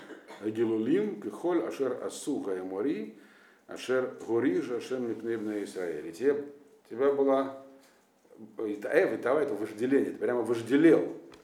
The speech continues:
очень идти по, за всякими идолами, как делали это амори-, аморитяне, которые Ашем прогнал из этой земли, когда туда вошли бней Исраэль.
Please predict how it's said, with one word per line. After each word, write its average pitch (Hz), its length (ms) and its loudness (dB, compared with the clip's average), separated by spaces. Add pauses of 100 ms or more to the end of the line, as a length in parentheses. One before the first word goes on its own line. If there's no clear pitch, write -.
(640)
очень - 580 2
идти 139 280 -2
по, - 640 -4 (200)
за 104 280 -2
всякими 101 680 -4 (840)
идолами, 143 720 4 (520)
как - 240 -2 (400)
делали 123 440 6
это 110 560 4
амори-, 110 320 0
аморитяне, 120 880 2 (280)
которые 139 380 2
Ашем 160 320 0
прогнал 156 640 4
из 85 60 -10
этой 87 260 -8
земли, 143 640 -2 (960)
когда 107 160 -6
туда 107 200 0
вошли 104 280 -6
бней 95 280 -6
Исраэль. 85 420 -10